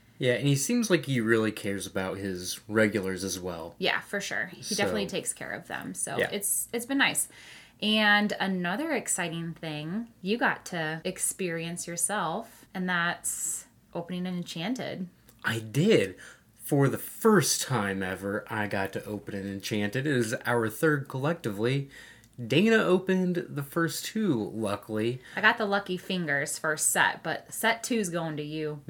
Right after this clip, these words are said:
Speaker 1: Yeah, well, I still have only opened one.
Speaker 2: <laughs>
Speaker 1: <laughs> It is a cool one, though. Namari Enchanted is pretty awesome.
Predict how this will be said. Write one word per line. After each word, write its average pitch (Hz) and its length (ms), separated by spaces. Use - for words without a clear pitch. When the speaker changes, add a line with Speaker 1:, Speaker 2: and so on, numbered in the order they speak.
Speaker 1:
Yeah, 110 280
well, 113 400
I 104 80
still 131 400
have 110 180
only 110 220
opened 95 300
one. 95 220
Speaker 2:
<laughs> 120 100
Speaker 1:
<laughs> 269 400
It 151 100
is 214 160
a 139 80
cool 170 320
one, 104 180
though. 95 140
Namari 196 880
Enchanted 156 1000
is 151 640
pretty 170 340
awesome. 110 640